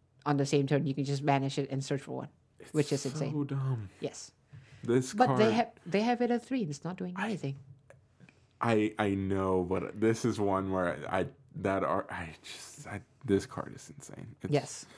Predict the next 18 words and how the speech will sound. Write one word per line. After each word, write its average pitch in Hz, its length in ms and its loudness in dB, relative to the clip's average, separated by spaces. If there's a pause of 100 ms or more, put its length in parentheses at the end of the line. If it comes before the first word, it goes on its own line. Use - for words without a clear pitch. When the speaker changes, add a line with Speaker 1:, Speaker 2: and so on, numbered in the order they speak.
(140)
Speaker 1:
On 165 160 6
its 175 120 2
own, 190 200 6
it's 190 120 -2
insane, 180 400 0
but 143 160 0
the 135 60 2
power 139 300 4
level 135 260 0
of 131 80 -4
Monarchs 135 380 -6
is, 135 120 -12
like, 135 220 -10
Speaker 2:
Fair - 360 0
Speaker 1:
not 120 160 4
Speaker 2:
enough, 82 380 -2
I 80 140 2
guess. - 540 -10